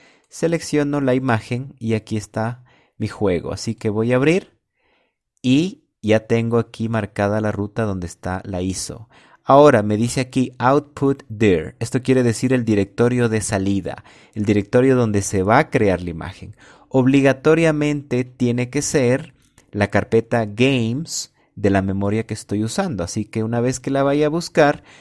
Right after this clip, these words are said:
para eso necesito la letra, porque si tengo muchos discos y me confundo de letra, se va a crear esto en otro lado y luego no voy a saber dónde está, ¿ok? Una vez que busco, voy a irme y aquí me dice unidad U S B L.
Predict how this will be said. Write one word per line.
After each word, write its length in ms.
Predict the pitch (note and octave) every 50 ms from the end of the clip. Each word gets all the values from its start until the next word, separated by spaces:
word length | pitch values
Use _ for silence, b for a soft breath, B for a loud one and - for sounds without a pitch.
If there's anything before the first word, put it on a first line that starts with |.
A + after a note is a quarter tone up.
| B B B _
para 220 | A#2 A2+ A2 A2
eso 180 | A#2 A2+ - -
necesito 560 | C3 A#2+ - A2+ G2+ - A#2+ A#2+ - B2 A#2+
la 120 | A2+ G2+
letra, 400 | G2+ G#2 G#2+ G#2+ - - F#2 -
porque 200 | - F2+ F2+ -
si 140 | G2 - G2+
tengo 580 | - - A2 A#2 A#2+ A#2+ B2+ B2+ B2 B2+ - _
muchos 480 | - A2+ G2+ G#2+ A#2+ A#2+ - C3 A#2+ A#2+
discos 640 | - C#3 B2+ B2 - - - A2+ B2 C#3 - - b b b b b b b b _
y 100 | B2+ G2+
me 140 | G2 G2 -
confundo 480 | - F#2+ F#2+ - A2+ A2+ A2+ A#2 B2
de 100 | B2+ C#3
letra, 320 | C3+ C3 B2 B2 B2+ B2+ A#2
se 140 | - -
va 100 | F#2+ G2
a 60 | G2 -
crear 260 | - G#2 G2+ G2 G2+
esto 220 | G2+ G2+ - A#2
en 80 | G#2+ G#2
otro 240 | G#2 - - G#2 G2+
lado 200 | G#2 G#2+ G#2+ A2+
y 20 |
luego 240 | G#2 F#2+ F#2+ F#2+ F#2+
no 120 | F#2 F#2 F2
voy 140 | F2+ F2+
a 60 | F2+ F#2
saber 280 | - F2+ E2+ F2 F2
dónde 220 | F2 F2 F2 E2+ E2
está, 320 | - - - - - _ _ _ _
¿ok? 180 | A2 G2+ - D3 D3 C#3+ D#3 D#3 b b b b b b b b b b b b b b b _ _ _ _ _ _ _ _ _ _ _ _ _ _ _
Una 180 | - A2+ A2+ A#2
vez 220 | A#2+ C3+ C3+ -
que 140 | - - F#3+
busco, 420 | F#3+ F#3 E3+ - - - - D3+
voy 200 | C#3 C3 C3 B2+ B2+
a 60 | B2+
irme 520 | B2+ C3+ C#3+ D3 D3 D#3 D#3+ F3 E3+ - _
y 120 | - A2 A2
aquí 220 | G#2+ - - B2
me 120 | B2+ B2
dice 440 | A#2 A#2 G#2+ - - - F#2 E2 - _
unidad 720 | - A#2 A#2+ B2 B2 B2 B2 B2+ C3+ C#3 D3 D#3 D#3 - _ _ _ _ _ _
U 140 | A#2 A#2+ B2
S 240 | C3 B2 - - C3
B 240 | B2 B2+ C3 B2+ -
L. 480 | - B2 A#2 G#2+ G2 F2+ E2 - -